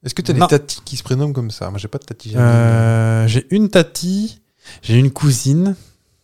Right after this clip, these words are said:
Speaker 2: <laughs> Ça vous fait, ça vous fait
Speaker 1: <laughs> Ça vous fait une belle jambe.
Speaker 2: Alors,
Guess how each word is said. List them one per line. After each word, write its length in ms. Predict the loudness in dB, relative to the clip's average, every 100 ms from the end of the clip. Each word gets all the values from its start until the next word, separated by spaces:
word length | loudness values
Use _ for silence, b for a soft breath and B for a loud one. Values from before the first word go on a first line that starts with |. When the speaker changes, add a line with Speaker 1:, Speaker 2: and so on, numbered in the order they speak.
| _ _ _ _ _ _ _ _
Speaker 2:
<laughs> 0 | -6 -6 0
Ça 160 | 2 4
vous 140 | 4 2
fait, 200 | 2 4
ça 120 | 4
vous 80 | 2
fait 500 | 0 0 2 2 2
Speaker 1:
<laughs> 40 |
Ça 80 | 2
vous 60 | 4
fait 140 | 4
une 40 | 2
belle 160 | 0
jambe. 380 | 4 4 4 4
Speaker 2:
Alors, 260 | 2 0